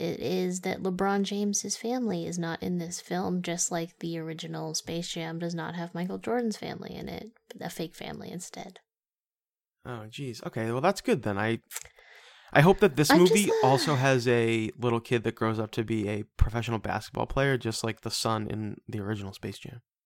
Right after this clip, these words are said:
Speaker 1: Oh, yeah, I just didn't, I didn't understand it. I actually thought that Michael Jordan's family was in the first one, so I had to
Speaker 2: No.
Speaker 1: look that up, and
Speaker 2: Mm.
Speaker 1: then I found out it wasn't. I don't know. I thought it, like, when I was little, that's what I thought.
Speaker 2: Man,
Speaker 1: Like,
Speaker 2: the
Speaker 1: I was
Speaker 2: cra-, the, the
Speaker 1: convinced.
Speaker 2: dumbest thing about Space Jam is the fact that Michael Jordan lives in a two-family, like,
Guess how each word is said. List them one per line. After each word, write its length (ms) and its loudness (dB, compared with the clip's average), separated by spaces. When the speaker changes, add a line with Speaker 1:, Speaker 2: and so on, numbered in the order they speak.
Speaker 1:
Oh, 80 -2
yeah, 100 4
I 100 6
just 240 -2
didn't, 240 0
I 100 -4
didn't 220 -2
understand 500 -2
it. 80 2
I 140 4
actually 340 0
thought 300 -4
that 120 -6
Michael 220 -4
Jordan's 340 -4
family 280 -2
was 120 -2
in 120 -12
the 80 -8
first 280 -6
one, 160 0
so 120 -2
I 20 2
had 200 2
to 40 2
Speaker 2:
No. 80 2
Speaker 1:
look 100 -4
that 180 -4
up, 180 -2
and 100 -2
Speaker 2:
Mm. 40 -6
Speaker 1:
then 120 -8
I 140 -6
found 260 -4
out 140 -4
it 80 -8
wasn't. 360 -2
I 120 0
don't 120 2
know. 120 4
I 100 4
thought 220 8
it, 80 6
like, 200 2
when 120 8
I 160 8
was 160 8
little, 220 6
that's 240 4
what 80 2
I 100 6
thought. 360 4
Speaker 2:
Man, 200 10
Speaker 1:
Like, 60 6
Speaker 2:
the 0 -
Speaker 1:
I 60 8
was 60 2
Speaker 2:
cra-, 120 8
the, 80 6
the 120 10
Speaker 1:
convinced. 340 4
Speaker 2:
dumbest 280 6
thing 140 4
about 160 4
Space 280 6
Jam 200 6
is 80 4
the 80 0
fact 240 4
that 80 2
Michael 280 6
Jordan 360 4
lives 200 4
in 80 6
a 120 6
two-family, 1200 4
like, 380 2